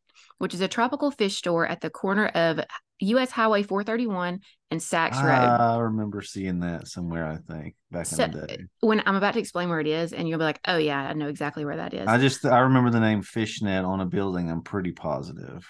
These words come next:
Speaker 1: You definitely saw it 'cause it was there until, like, nineteen ninety-three. And you're
Speaker 2: Explain
Speaker 1: gonna
Speaker 2: where it was at?
Speaker 1: I'm gonna. So,
Speaker 2: Okay.
Speaker 1: for you and all my people back home that are listening, uh,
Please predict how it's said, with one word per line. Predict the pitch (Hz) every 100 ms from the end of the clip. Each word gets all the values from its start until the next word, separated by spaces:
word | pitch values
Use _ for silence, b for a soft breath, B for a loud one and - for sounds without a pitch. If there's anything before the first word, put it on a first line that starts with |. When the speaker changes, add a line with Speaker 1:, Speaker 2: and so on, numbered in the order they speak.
| -
Speaker 1:
You | 135 170 170
definitely | 160 156 170 165
saw | 160 165 156
it | -
'cause | 165
it | 165 -
was | 151
there | 151 147 151 - _ -
until, | 160 170 156
like, | 151 147 - - _ 190
nineteen | 160 151 - 156
ninety-three. | 147 147 - 160 151 _ b 107 -
And | -
you're | 113
Speaker 2:
Explain |
Speaker 1:
gonna | 113
Speaker 2:
where | 120
it | 123
was | 120
at? | 127 139 151 - _ -
Speaker 1:
I'm | 156 160 165
gonna. | 160 214 170 - b b
So, | - 101 98 -
Speaker 2:
Okay. | - _
Speaker 1:
for | - 131 180 202 -
you | 180 277 196 -
and | 175
all | 170
my | 165
people | - 160 156
back | 147 -
home | 202 190
that | 151
are |
listening, | 147 151 - 165 180 b b b _ _
uh, | 190 175 165